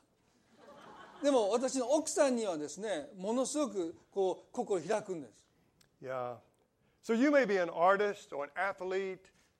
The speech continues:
Speaker 1: まあ、もしかしたら皆さんは芸術家タイプなのか、まあ、あるいはアスリートタイプなのか。
Speaker 2: I have a good friend of mine who made some serious mistakes. He
Speaker 1: まあ、
Speaker 2: went, he went five years to prison.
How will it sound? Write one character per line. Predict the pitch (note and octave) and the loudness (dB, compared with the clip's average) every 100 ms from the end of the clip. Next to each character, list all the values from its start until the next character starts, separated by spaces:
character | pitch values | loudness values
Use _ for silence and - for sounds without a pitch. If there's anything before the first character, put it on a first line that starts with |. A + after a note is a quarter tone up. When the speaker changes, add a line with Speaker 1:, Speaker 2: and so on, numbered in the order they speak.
| - | -4
Speaker 1:
ま | A3 | -2
あ、 | |
も | G#3 G#3+ | 0 -2
し | G#3 | -2
か | G3+ | -2
し | |
た | G#3 | -2
ら | |
皆 | G3+ | -2
さ | F#3+ | -4
ん | F3+ | -2
は | |
芸 | F#3+ G#3 | 0 -2
術 | F#3+ F3 - | -2 -10 -4
家 | G3 | -2
タ | G3+ G3 | 0 -2
イ | |
プ | F3+ | -2
な | F3 | -6
の | E3 D#3 | -6 -2
か、 | B3+ G#3 | 0 0
ま | F#3+ | -2
あ、 | |
あ | G3 | -2
る | |
い | G3 | -2
は | F3 | -2
ア | |
ス | - | -4
リ | G#3+ | -6
ー | F#3 | -4
ト | F#3+ | -6
タ | G3+ | -4
イ | F#3 | -4
プ | E3+ | -6
な | D3+ | -10
の | B2+ | -12
か。 | - _ _ | -18 _ _
Speaker 2:
I | F3+ G3+ | 0 2
have | F3 | 2
a | |
good | F3+ F#3 | 0 0
friend | G3 G3+ | 0 0
of | F#3 | 2
mine | F3 D#3+ D3 | 2 2 2
who | D#3 | -2
made | D#3 E3 C#3 | 0 -2 -2
some | C#3+ | -8
serious | - F#3+ F3 D#3 - | -4 -2 0 -2 -8
mistakes. | C3+ - E3+ F3 - - _ _ _ _ _ _ | -16 -4 -2 -2 -6 -18 _ _ _ _ _ _
He | - | -2
Speaker 1:
ま | G3 | 0
あ、 | |
Speaker 2:
went, | F3 - - _ | 0 -4 -18 _
he | F3+ | -6
went | E3+ | -2
five | - D#3+ F3 | 2 4 4
years | E3+ F3 E3 | 2 -4 -6
to | C3+ | -8
prison. | - F3+ G3+ G#3+ | -4 -2 -4 -6